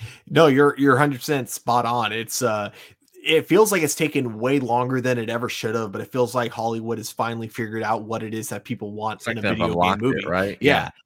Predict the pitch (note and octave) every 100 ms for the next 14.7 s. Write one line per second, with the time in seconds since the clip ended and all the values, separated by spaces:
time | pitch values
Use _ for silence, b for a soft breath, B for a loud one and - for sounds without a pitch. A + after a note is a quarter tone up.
0 | - A#2 C#3 C3+ B2 A#2 B2 B2+ C3+ B2
1 | B2 B2+ C3 A#2 A#2 A#2+ A2+ A2+ B2 B2
2 | G2+ A2 A2+ C3 C3 A#2+ A2+ - B2+ A2+
3 | A2 - A2+ A2 A#2+ A#2 - A#2+ A#2 A2+
4 | - A#2+ A#2 A2+ - A#2+ A2+ G#2+ G#2+ G#2+
5 | - - G#2+ G#2+ C3+ B2+ G#2 F#2 B B
6 | B A2+ G#2+ A2+ A#2 G#2+ A2 A#2 A2+ A#2+
7 | A#2 G#2+ - A#2+ C3+ - D#3+ D#3 - -
8 | F#3+ - F#3 D#3+ C#3 E3 F3 D#3+ D3+ -
9 | D3 C#3+ A2 B2 G#2+ D#3 C#3+ B2 A2 A2
10 | A2+ A2 A2+ A2 A2 G#2 G#2+ G#2+ G#2 G#2
11 | G#2 G#2+ B2 A2+ - B B C3 B2 G#2+
12 | G2+ B B A#2+ A2 G#2 - C#3 C#3+ C#3
13 | D#3 C#3 C#3 D3 C3+ C3+ C3+ C#3 A#2+ A2+
14 | C3+ C3+ - C#3 C3 C3